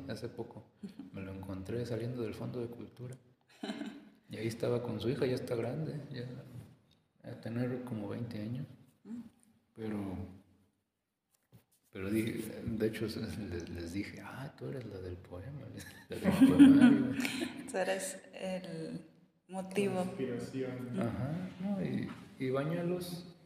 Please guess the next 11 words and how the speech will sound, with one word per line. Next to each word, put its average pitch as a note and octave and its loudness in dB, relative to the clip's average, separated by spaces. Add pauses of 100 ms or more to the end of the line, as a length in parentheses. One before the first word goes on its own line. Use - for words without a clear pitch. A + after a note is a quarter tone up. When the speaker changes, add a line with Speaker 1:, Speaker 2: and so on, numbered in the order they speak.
Speaker 1:
escribe D3 -2
en - -16
cuestión, A#2+ -6
en A2+ -2 (100)
un, B2+ -2 (1300)
en A2 -12
tono C3 -2
más B2+ -2
personal, F#2 -4 (580)
¿no? G2+ -18 (1600)
Y F#2+ -4